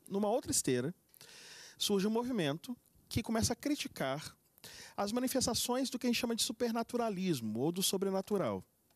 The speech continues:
E vai, é, concentrando a, a, a, a compreensão da realidade a partir da ideia da razão. Ou seja, eu, eu, eu, tudo que é verdadeiro deve ser racional.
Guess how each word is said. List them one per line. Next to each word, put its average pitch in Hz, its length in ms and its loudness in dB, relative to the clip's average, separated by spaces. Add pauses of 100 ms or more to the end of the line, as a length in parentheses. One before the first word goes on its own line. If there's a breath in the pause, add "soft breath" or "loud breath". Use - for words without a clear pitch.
(800 loud breath)
E 214 100 0
vai, 254 340 0 (200)
é, 202 180 0
concentrando 262 1040 2
a, 131 120 2
a, 127 920 -2
a, 131 60 -2
a 143 60 -6
compreensão 185 800 0
da 202 80 -2
realidade 143 520 0
a 185 60 0
partir 214 280 -2
da 233 100 2
ideia 233 220 0
da 254 60 0
razão. 220 580 2
Ou 262 80 0
seja, 131 300 0 (480 loud breath)
eu, 247 200 0
eu, 214 300 0
eu, 196 180 2 (160)
tudo 320 220 4
que 220 320 4
é 175 100 4
verdadeiro 190 720 2
deve 214 320 0
ser 196 540 2
racional. 180 640 0